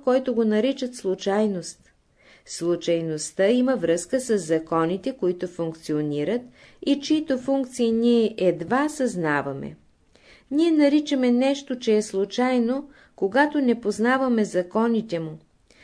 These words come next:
Същото се отнася и за твоето неразположение. При сто твои състояния,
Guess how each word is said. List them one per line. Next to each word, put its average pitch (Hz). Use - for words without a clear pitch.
Същото 220
се 262
отнася 220
и 254
за 196
твоето 208
неразположение. 170
При 202
сто 285
твои 220
състояния, 190